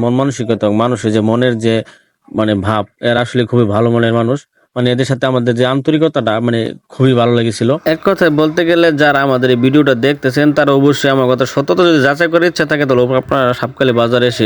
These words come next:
ঘুরে যেতে পারেন এবং সাপখালী মানুষের সাথে মিশে আপনারা দেখতে পারেন এরা কিরকম প্রকৃতির মানুষ। এবং এই সাপখালীর আশেপাশে কিন্তু আসলে শিল্প কারখানা গড়ে উঠেছে।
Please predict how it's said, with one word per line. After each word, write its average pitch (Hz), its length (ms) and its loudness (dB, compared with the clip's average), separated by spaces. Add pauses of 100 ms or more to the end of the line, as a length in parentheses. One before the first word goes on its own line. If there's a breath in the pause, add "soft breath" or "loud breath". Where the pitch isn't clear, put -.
(140)
ঘুরে 120 220 4
যেতে 131 240 0
পারেন 147 180 0 (400 loud breath)
এবং 120 120 0 (100)
সাপখালী 135 360 -2 (100)
মানুষের 127 240 0
সাথে 113 220 -4
মিশে 135 220 0
আপনারা 117 260 -2
দেখতে 135 240 -2
পারেন 117 260 2
এরা 110 180 0
কিরকম 113 300 0 (420)
প্রকৃতির 120 440 0
মানুষ। 104 260 -2
এবং 123 180 2
এই 120 100 -2
সাপখালীর 170 580 -2
আশেপাশে 151 380 -2 (100)
কিন্তু 131 240 -2
আসলে 131 200 -2 (100)
শিল্প 151 220 2 (100)
কারখানা 156 340 -2 (100)
গড়ে 117 220 2
উঠেছে। 113 260 -4